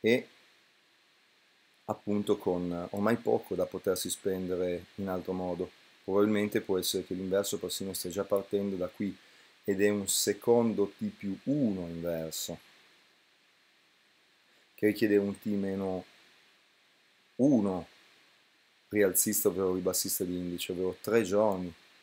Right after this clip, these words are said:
quattro giorni, cinque giorni di ribasso, che ci porterebbero appunto, come detto, al target a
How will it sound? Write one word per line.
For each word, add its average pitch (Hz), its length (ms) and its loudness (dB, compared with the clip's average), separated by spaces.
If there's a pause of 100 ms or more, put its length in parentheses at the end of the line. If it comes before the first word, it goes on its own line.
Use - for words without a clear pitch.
(120)
quattro 110 320 0
giorni, 95 560 0
cinque 131 380 -4
giorni 95 500 -2 (320)
di 90 100 -10
ribasso, 87 500 -4 (840)
che - 80 -8
ci - 100 -8
porterebbero 107 480 2
appunto, 92 340 -8
come 104 160 -6
detto, 95 240 -6
al 101 100 -4
target 87 400 -6
a 87 180 -4